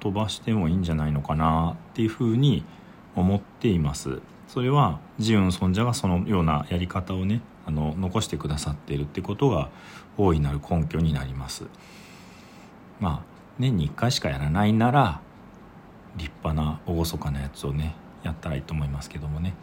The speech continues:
まあ、私が今いる高尚寺でも、それから、あの、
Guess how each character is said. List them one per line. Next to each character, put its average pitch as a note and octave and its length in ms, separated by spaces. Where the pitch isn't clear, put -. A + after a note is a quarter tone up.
ま A#2 100
あ、 - 20
私 G2+ 280
が G#2+ 100
今 G2+ 220
い E2 120
る D#2 280
高 - 120
尚 D#2 160
寺 D2 140
で G2+ 100
も、 D#2 320
そ - 100
れ - 60
か F2 120
ら、 E2+ 180
あ D#2+ 40
の、 D2 260